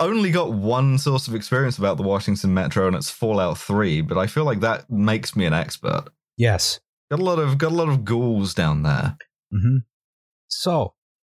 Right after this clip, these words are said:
Speaker 2: now, the thing about early escalators is they were made of wood, right?
Speaker 1: I see that. It's
Speaker 2: I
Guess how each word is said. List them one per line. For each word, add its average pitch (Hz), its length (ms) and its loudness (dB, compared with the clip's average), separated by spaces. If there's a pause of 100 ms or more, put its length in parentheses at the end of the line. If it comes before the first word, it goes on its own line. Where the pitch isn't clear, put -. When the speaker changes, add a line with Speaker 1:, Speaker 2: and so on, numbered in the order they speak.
(200)
Speaker 2:
now, 151 440 0
the 147 100 -4
thing 214 180 0
about 151 280 0
early 190 420 0
escalators 120 840 -2 (720)
is 123 200 0
they 123 160 2
were 135 360 0 (140)
made 120 320 2
of 123 200 0
wood, 117 460 -2 (520)
right? 120 260 2
Speaker 1:
I 104 100 2
see 160 340 0
that. 78 360 -2 (100)
It's 135 160 0
Speaker 2:
I 143 100 6